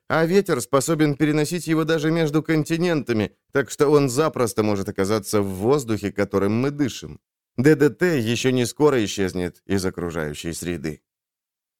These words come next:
Фунгициды. Они получают всё более широкое распространение. Ими обрабатывают новую одежду, джинсы и платья, бельё и пальто, носки и обувь, а также мебель, матрасы и одеяла.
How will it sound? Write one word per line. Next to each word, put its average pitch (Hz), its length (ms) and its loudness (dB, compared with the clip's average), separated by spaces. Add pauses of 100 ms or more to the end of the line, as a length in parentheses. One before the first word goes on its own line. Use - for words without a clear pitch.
(800)
Фунгициды. 180 880 2 (1000)
Они 190 240 4
получают 214 600 2
всё 170 200 2
более 156 400 4
широкое 135 480 2
распространение. 98 1120 -2 (160)
Ими 147 240 6
обрабатывают 135 720 2
новую 135 420 4
одежду, 95 580 -2
джинсы 104 600 0
и - 20 0
платья, 104 600 0
бельё 127 480 0
и 139 100 0
пальто, 113 600 0
носки 127 480 -2
и 131 180 0
обувь, 131 380 4
а 107 140 2
также 107 420 -2
мебель, 117 600 0
матрасы 98 640 -2
и 98 100 0
одеяла. 110 680 -2